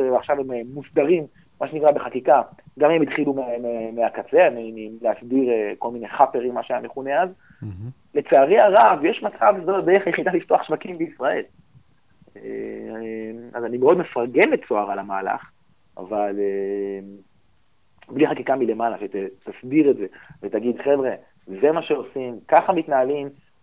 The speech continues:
Speaker 1: חיים יהודיים במדינת היהודים", עד אז יהיה מאוד קשה להגיד, "וואלה, הגענו למנוחה ולנחלה בסיפור הזה".
Speaker 2: אוקיי, אז מה העיקרון שעומד מאחורי החוק שהיית רוצה לקדם?
Speaker 1: אה, החוק, אה, בא ואומר בצורה מאוד פשוטה, אה,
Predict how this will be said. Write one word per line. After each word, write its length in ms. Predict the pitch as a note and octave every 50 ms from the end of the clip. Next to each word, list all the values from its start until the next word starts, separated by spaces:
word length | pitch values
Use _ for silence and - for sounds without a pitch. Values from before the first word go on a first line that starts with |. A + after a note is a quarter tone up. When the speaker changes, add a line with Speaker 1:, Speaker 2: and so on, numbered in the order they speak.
| _ - -
Speaker 1:
חיים 220 | B2 B2 C#3+ D3+
יהודיים 520 | C#3 C3 B2 A2+ A2 A#2+ C3 C#3 C3+ C3
במדינת 400 | A#2+ A#2 G#2+ G#2+ A#2+ B2 C3+ C3
היהודים", 560 | B2+ B2+ A#2 G#2+ G#2 G#2+ A#2 C#3+ D#3+ F3+ F#3 F#3+ - _ _ _ _ _ _ _ _ _ _ -
עד 220 | C3+ D3 D3 C#3+
אז 200 | D3 D#3 D#3+ D3+ A#2+
יהיה 140 | A#2 B2+ C#3
מאוד 220 | C3+ B2+ C#3+ D3
קשה 200 | - - C3+ -
להגיד, 320 | C3 B2 A#2 A#2 B2+ B2 B2
"וואלה, 220 | C3 C3+ D3+ D3+
הגענו 300 | C#3 A#2 A#2+ A#2+ B2+ A#2+
למנוחה 280 | A2 G#2+ G2+ - - A2 G#2+
ולנחלה 420 | A2 G2+ F#2+ F#2 - - F2+ F#2
בסיפור 400 | F#2 F#2+ - - - - - -
הזה". 100 | G2+ F#2 _ _ _ _ _ _ - -
Speaker 2:
אוקיי, 340 | D#3 D3 - D3 B2 B2 B2
אז 120 | A#2+ A2
מה 120 | C3 C#3 C#3
העיקרון 420 | C#3+ C#3 - C#3 B2+ B2+ B2+ B2
שעומד 240 | - B2+ A#2+ A#2 A#2
מאחורי 280 | A#2+ A#2+ G#2+ A#2+ A#2+
החוק 260 | A2+ - - A#2+ A2+ -
שהיית 200 | - A#2+ A2 -
רוצה 240 | G#2+ G#2+ - A#2+
לקדם? 360 | G#2 G#2 - - G2+ G2 G2 G#2+ A2+ - _ _ _ _ _ _ _ _ _ _ - - - - -
Speaker 1:
אה, 200 | - B2+ B2+ C3
החוק, 340 | C3+ - - G#3+ C4+ - D4
אה, 100 | D4 C4+ C4
בא 60 | -
ואומר 360 | G#3 B3 A3 A#3 A3 F3+ F#3 F3
בצורה 320 | D#3+ - - D3 D#3+ E3
מאוד 200 | D3+ C#3+ D3 C#3
פשוטה, 420 | - - - - - E3+ F3+ F3 F3 - _ _ _ _ _ _ -
אה, 60 | -